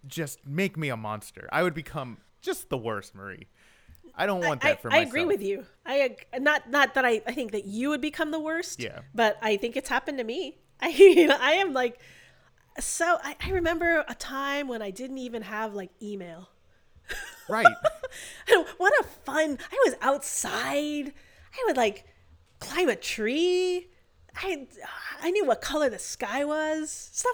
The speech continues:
Speaker 2: like that.
Speaker 1: Yeah.
Speaker 2: And no, it was, like, I think the moment I got a laptop, it was all downhill for me. It's like, <laughs> you know how, like, sitting is killing you, but how else are you gonna use your laptop?
Speaker 1: So
Speaker 2: I
Speaker 1: you
Speaker 2: mean
Speaker 1: do feel that you've, you've lost something.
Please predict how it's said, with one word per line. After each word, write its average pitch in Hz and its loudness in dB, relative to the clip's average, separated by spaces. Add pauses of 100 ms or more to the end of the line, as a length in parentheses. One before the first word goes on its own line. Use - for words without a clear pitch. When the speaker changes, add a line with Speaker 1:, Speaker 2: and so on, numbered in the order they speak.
(120)
Speaker 2:
like 427 2
that. 480 4 (260)
Speaker 1:
Yeah. 240 -2
Speaker 2:
And 269 -2 (240)
no, 302 6
it 339 4
was, 349 2
like, 294 4
I 247 0
think 392 -4 (180)
the 262 -2
moment 320 -2
I 359 2
got 285 -2
a 262 -2
laptop, 240 -4
it 214 -6
was 226 -8
all 247 -6
downhill 262 -10
for 269 -12
me. 175 -16 (300)
It's - -10
like, 226 -6 (240)
<laughs> - -20
you 269 -2
know 285 4
how, 330 4
like, 269 2
sitting 262 -4
is 247 -4
killing 214 -6
you, 294 -6
but 247 -2
how 277 -2
else 311 -2
are 311 -2
you 285 -4
gonna 262 -2
use 240 -10
your 277 -8
laptop? 262 -10
Speaker 1:
So 285 -4
Speaker 2:
I 233 -4
Speaker 1:
you 233 -2
Speaker 2:
mean 220 0
Speaker 1:
do 302 2
feel 226 -2
that 180 -2
you've, 165 -6
you've 180 -6
lost 285 -2
something. 101 -12